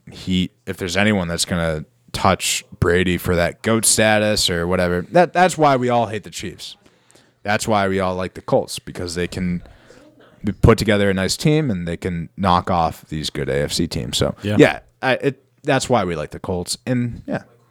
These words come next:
Speaker 1: that's why I like the Colts in this game. I, I, I really
Speaker 2: All right.
Speaker 1: do. I think they're, they've been, it's crazy. I, I, I was picking against them at the beginning of the year, and for good reason. I remember, like, that Mortal Walk. You were like, "Oh,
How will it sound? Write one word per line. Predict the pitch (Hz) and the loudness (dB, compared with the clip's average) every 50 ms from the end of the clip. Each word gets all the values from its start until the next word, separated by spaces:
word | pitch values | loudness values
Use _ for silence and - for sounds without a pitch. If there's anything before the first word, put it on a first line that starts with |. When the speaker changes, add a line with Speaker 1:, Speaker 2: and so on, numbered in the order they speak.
| _ _ _ _ _ _ - | _ _ _ _ _ _ -6
Speaker 1:
that's | 90 80 - | -6 -4 0
why | - 95 95 | 2 2 2
I | |
like | 95 101 104 | 4 2 0
the | - 107 | 0 0
Colts | - 123 117 - - | 2 2 2 2 0
in | 123 | 0
this | 131 156 - | -2 -2 -2
game. | - - - - | -4 -12 -8 -2
I, | - 113 120 | 2 2 4
I, | 127 135 139 143 | 4 4 4 4
I | 131 139 | 4 4
really | 139 135 139 143 151 156 | 4 4 4 4 4 2
Speaker 2:
All | 139 104 | 2 0
right. | 87 | -2
Speaker 1:
do. | 92 | -4
I | 104 | -6
think | 98 - 120 113 107 | -4 -2 -2 -2 0
they're, | 110 110 110 110 110 | 0 2 2 2 0
they've | 87 87 110 101 | -2 -2 -4 -2
been, | 92 117 110 107 107 110 110 92 - _ _ _ _ _ _ _ _ _ _ _ _ _ _ _ _ _ - | -2 -2 -2 -2 -2 -2 -4 -6 -10 _ _ _ _ _ _ _ _ _ _ _ _ _ _ _ _ _ -4
it's | 147 139 | -2 0
crazy. | - - 151 143 165 165 135 98 80 78 90 | 2 4 6 6 6 6 4 0 -4 -6 -4
I, | 90 113 120 127 127 - - 120 127 131 | 0 2 2 2 2 0 0 2 2 2
I, | 131 127 - _ _ _ - | 2 0 -6 _ _ _ -10
I | 120 120 | -6 -4
was | 120 120 120 120 - | -4 -4 -4 -6 -8
picking | - _ - - 135 131 - 147 | -8 _ -2 0 0 0 0 -2
against | 139 123 123 123 131 - - | -4 -2 -4 -4 -4 -6 -6
them | 139 139 | -6 -4
at | 139 131 | -6 -6
the | - 123 | -4 -4
beginning | 120 113 120 127 139 | -4 -2 -2 0 0
of | 143 | 2
the | 147 | 2
year, | 151 156 165 175 185 180 - _ _ _ _ _ _ - - | 4 4 2 0 -2 -4 -8 _ _ _ _ _ _ -10 -4
and | 110 110 104 104 101 98 | -2 0 0 0 0 -2
for | - - | -4 -2
good | 104 101 101 92 | 0 0 0 2
reason. | 95 104 117 117 127 139 143 139 135 | 2 2 2 2 2 0 0 0 -2
I | 120 104 | -2 -2
remember, | 98 98 107 107 107 113 113 113 113 | 0 0 0 2 4 4 4 4 2
like, | 110 110 110 - _ _ _ - | 0 -4 -6 -10 _ _ _ -8
that | 65 90 95 92 | -4 -2 -2 0
Mortal | 95 98 101 104 107 110 | 0 2 4 4 4 4
Walk. | 113 120 117 117 113 117 - | 4 4 4 4 2 0 -4
You | 95 90 | -8 -6
were | 95 | -6
like, | 92 92 90 87 - | -4 -6 -6 -6 -4
"Oh, | - 101 101 95 92 90 | -2 0 0 0 0 -2